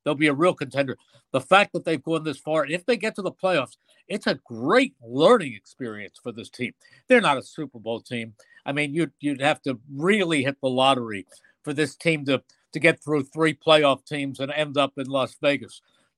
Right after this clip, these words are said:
That, that's, that's a real long shot. But if this team can just get to the playoffs and get the experience of going into a playoff game, it will help them in the future.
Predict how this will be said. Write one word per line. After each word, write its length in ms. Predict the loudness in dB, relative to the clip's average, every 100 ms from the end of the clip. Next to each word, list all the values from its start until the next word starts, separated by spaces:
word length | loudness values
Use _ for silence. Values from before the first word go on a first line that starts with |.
| -2
That, 200 | 0 2
that's, 340 | 2 0 -12 _ -2
that's 320 | -2 -2 -12 -10
a 80 | -8
real 720 | -8 -4 2 2 4 2 -2 -2
long 340 | 2 2 0
shot. 380 | -6 0 0 0 _ _ _
But 160 | -8 -6 2
if 200 | 2 2 _
this 280 | -6 -6 -8
team 320 | -10 -8 -8
can 220 | -8 -8 -10 _
just 360 | 2 2 0 -2
get 160 | -2
to 80 | -2
the 120 | -8
playoffs 460 | 0 4 4 0 -8 _ _ -8
and 180 | -4 4
get 200 | 4 4
the 120 | -2
experience 640 | -2 -4 -2 0 0 -2 -6
of 120 | -8 _
going 380 | 4 4 2 -6 -8
into 500 | -6 -6 -12 -8 -6
a 60 | -6
playoff 540 | 0 2 2 0 -2
game, 300 | -6 -6 -8 -14 _ _ -4
it 140 | -2
will 200 | 2 0
help 280 | 2 0 0
them 180 | -6 -4
in 60 | -6
the 100 | -6
future. 480 | -4 -4 -4 -8